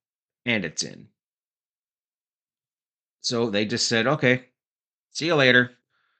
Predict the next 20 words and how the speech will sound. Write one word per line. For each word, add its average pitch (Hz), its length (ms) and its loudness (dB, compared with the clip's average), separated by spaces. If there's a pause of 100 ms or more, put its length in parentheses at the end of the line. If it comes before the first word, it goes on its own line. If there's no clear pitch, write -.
(180)
Oh, 107 240 -2
I'm 120 140 0
the 160 60 0
W 151 200 2
C 151 100 0
W 151 220 -2
champion? 156 580 -4 (340)
Nah, 117 300 2 (220)
no, 107 220 -4 (100)
no, 104 320 -4
you 110 140 -4
can 120 100 -10
just, - 220 -8 (100)
you 117 80 -4
can 127 100 -4
just 117 160 -6
take 98 180 -6
that 82 220 -6
back." 85 360 -4 (520)
So 92 320 -10